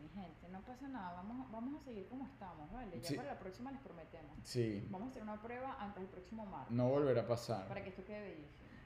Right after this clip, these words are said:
Speaker 2: Mira, ambos se ríen del otro. Eso es clave.
Speaker 1: Sí.
Speaker 2: Para nosotros el humor es clave, burlarnos del otro a veces, a veces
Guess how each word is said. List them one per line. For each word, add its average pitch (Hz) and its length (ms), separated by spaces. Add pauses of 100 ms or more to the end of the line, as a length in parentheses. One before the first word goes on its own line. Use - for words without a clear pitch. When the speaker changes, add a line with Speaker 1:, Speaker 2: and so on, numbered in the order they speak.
Speaker 2:
Mira, 151 360
ambos 190 280
se 190 100
ríen 156 320
del 127 160
otro. 117 280 (300)
Eso 135 200
es 170 80
clave. 110 340
Speaker 1:
Sí. 92 60
Speaker 2:
Para 120 160
nosotros 135 320
el 170 80
humor 135 340
es 123 120
clave, 156 560
burlarnos 143 480
del 156 100
otro 170 480
a 151 200
veces, 156 760
a 131 140
veces 127 680